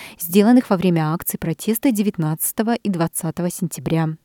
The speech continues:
Русская служба би би си со ссылкой на сайт официального издания британского правительства сообщает, что британский бизнесмен российского происхождения Евгений Лебедев получил титул барона.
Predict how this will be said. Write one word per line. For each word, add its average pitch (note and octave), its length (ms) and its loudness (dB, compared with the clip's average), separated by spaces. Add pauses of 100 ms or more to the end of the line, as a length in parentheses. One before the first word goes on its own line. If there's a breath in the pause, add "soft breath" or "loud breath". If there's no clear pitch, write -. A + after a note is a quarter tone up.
(920 loud breath)
Русская D#4 380 8
служба C#4 320 4
би A#3+ 100 6
би B3+ 140 6
си - 240 4
со D4 160 6
ссылкой A#3+ 360 4
на A3+ 120 8
сайт A3 340 6
официального G3+ 680 4
издания G3 360 4
британского F#3+ 600 2
правительства B3+ 680 2
сообщает, B3+ 540 4
что - 180 2
британский A#3+ 520 4
бизнесмен B3 580 4
российского F#3 480 0
происхождения F#3+ 800 2
Евгений F#3 380 4
Лебедев A3+ 420 4 (360 loud breath)
получил A3+ 380 4
титул A#3 440 0
барона. E3 580 0